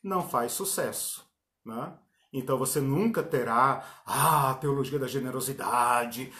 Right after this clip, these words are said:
vendendo cursos, livros e shows e conferências e não sei o quê. Claro, né, irmãos? Claro, né? Por isso que eu tô aqui na minha casa, né, falando sobre esse tema,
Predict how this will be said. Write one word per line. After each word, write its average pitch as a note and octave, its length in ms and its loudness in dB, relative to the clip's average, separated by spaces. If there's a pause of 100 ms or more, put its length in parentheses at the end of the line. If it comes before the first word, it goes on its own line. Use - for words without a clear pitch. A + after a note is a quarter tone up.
(140)
vendendo C#3 440 -2
cursos, C3+ 720 -2
livros C3 760 0
e C#3+ 300 0 (180)
shows D3 680 4
e C3+ 80 0
conferências C3+ 1120 0
e D3+ 60 0
não D#3 100 -2
sei D#3 160 2
o B2 40 2
quê. A#2+ 120 -4
Claro, F3+ 380 4
né, C3 140 -4
irmãos? G#2+ 520 -12 (280)
Claro, G#2+ 360 2 (160)
né? A#2+ 220 -14 (240)
Por D3+ 100 -2
isso C#3+ 140 0
que - 60 0
eu F3+ 80 0
tô F3 100 0
aqui D3 160 0
na C#3 120 0
minha E3+ 260 0
casa, C#3 540 0 (380)
né, B2+ 340 -4 (320)
falando D3 360 4
sobre D3 380 0
esse D3+ 540 -2 (260)
tema, D3 540 2